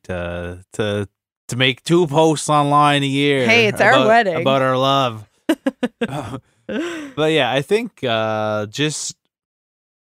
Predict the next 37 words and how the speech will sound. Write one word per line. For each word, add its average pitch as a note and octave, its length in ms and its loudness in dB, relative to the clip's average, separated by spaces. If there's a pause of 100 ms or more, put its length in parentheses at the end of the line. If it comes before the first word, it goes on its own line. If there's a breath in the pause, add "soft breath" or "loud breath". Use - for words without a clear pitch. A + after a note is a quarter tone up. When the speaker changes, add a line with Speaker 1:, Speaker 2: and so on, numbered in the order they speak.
(260)
Speaker 1:
and D#3 180 2
some F#3+ 220 0
people, C3+ 360 2
yeah, G2 220 -4
wanna A2 360 -2
get G#2 320 -4
better A2+ 260 -2
<laughs> - 0 -
photos F#3+ 840 0
than D3+ 140 -4
we D3+ 200 -2
got, A#2 400 -2 (520 loud breath)
or A#2+ 120 0
wanna A#2 280 0
have A2 260 -2
a A2+ 80 -4
special A2 460 -4
dinner A2 340 -6
made G#2+ 320 -6
for G2+ 300 -6
them. G2+ 340 -8
Um, F#2+ 640 -6 (600)
I B2 80 -10
guess D3 220 -2
it B2 160 -6
comes A2 280 -6
down A2 260 -4
to G#2 80 -6
what G2 140 -8
you F#2+ 360 -10 (160)
really G#2+ 320 -6
want, F#2+ 640 -6 (380)
but, B2 140 0
and C#3+ 160 0
you C3 100 2
can C3 380 -2
get G2+ 240 -4